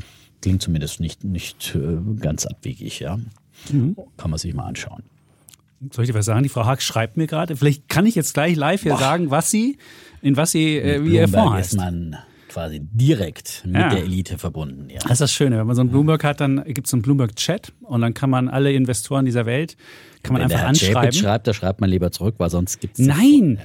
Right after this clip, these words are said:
Speaker 2: das hat damit überhaupt nichts zu tun. Das ist einfach, wenn du, das ist eins der Features bei Bloomberg, ist dieser Chat,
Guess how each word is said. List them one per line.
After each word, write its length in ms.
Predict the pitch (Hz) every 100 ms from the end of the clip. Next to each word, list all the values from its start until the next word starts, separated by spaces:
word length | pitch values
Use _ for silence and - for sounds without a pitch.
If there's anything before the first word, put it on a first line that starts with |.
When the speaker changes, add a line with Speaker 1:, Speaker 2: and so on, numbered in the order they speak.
| -
Speaker 2:
das 160 | - 131
hat 80 | 175
damit 220 | 170 175
überhaupt 240 | 175 180 -
nichts 160 | 196
zu 80 | 165
tun. 160 | - 151
Das 120 | 120
ist 20 |
einfach, 180 | 139 135
wenn 140 | 139
du, 340 | 139 135 131 127 - -
das 200 | 170 170
ist 160 | 165 - - _
eins 320 | 143 208 233
der 100 | 170
Features 340 | 147 196 190 156
bei 120 | 139
Bloomberg, 460 | 117 127 117 95 90 120 190
ist 300 | 165 - 175
dieser 260 | 180 156
Chat, 400 | - 165 180 -